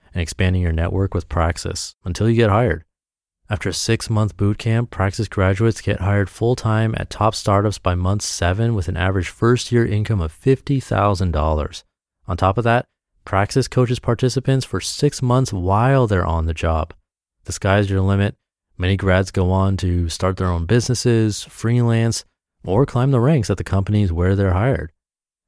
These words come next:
So if you're ready to land that job that you feel confident about, learn more about Praxis.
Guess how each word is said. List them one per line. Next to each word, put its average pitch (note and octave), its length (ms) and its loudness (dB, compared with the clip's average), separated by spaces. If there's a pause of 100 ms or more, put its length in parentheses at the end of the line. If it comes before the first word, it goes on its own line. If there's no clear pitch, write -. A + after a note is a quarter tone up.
So - 100 -8
if F#2+ 40 -2
you're G#2 100 4
ready G#2 220 4
to G2 120 -2
land F#2+ 360 0
that G2 160 0
job G2 380 0
that F2 160 -2
you F2+ 260 0
feel C#3 240 2
confident C#3 560 -2
about, C#3+ 340 2 (520)
learn A2+ 180 2
more D3 200 4
about C#3 200 2
Praxis. - 640 -4